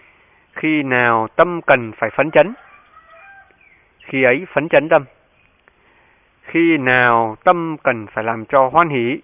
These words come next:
khi ấy làm cho tâm hoan hỷ. Khi nào tâm cần phải trú xả, quan sát, khi ấy làm tâm trú xả,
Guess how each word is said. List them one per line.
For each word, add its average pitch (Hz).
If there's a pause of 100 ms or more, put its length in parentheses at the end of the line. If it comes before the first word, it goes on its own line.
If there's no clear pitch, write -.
(1000)
khi 127
ấy 127
làm 120
cho 131
tâm 135
hoan 147
hỷ. 117 (1080)
Khi 156
nào 127
tâm 156
cần 120
phải -
trú 180
xả, 110 (1080)
quan 135
sát, 208 (1000)
khi 143
ấy 135 (320)
làm 113 (560)
tâm 131
trú 170
xả, 110